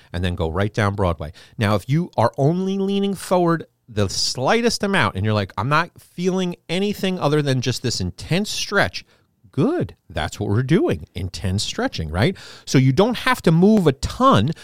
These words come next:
You're not flying around. You're not running. You're not sweating like a maniac. You're just leaning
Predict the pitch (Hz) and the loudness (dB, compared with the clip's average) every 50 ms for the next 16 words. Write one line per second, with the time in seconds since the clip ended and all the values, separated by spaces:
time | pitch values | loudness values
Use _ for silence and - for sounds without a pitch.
0 | - - - 110 110 139 170 214 202 - - - - - 190 196 214 220 214 214 | -14 -4 0 2 4 4 4 4 2 0 -6 -8 -4 -2 2 2 4 4 4 4
1 | 202 196 190 185 208 220 208 165 156 165 147 104 98 110 131 165 - 117 98 107 | 4 2 4 4 4 4 4 4 4 2 2 2 2 2 2 0 -2 -2 2 4
2 | 151 196 196 165 175 190 - - - _ - 90 95 107 127 - - - - 113 | 4 4 4 4 0 -2 -4 -8 -10 _ -2 0 0 0 0 -2 -4 -6 0 2
3 | 117 127 170 185 185 190 196 - 202 196 202 202 196 151 104 95 82 82 - - | 2 4 4 4 2 0 0 2 2 2 4 4 4 4 4 4 2 0 0 -2
4 | 95 87 95 92 - - 82 85 90 90 104 110 131 151 170 190 226 262 262 214 | 0 0 0 0 -2 -2 -4 -2 0 2 2 4 4 4 6 6 6 6 6 4
5 | 104 73 69 71 | 4 2 0 -6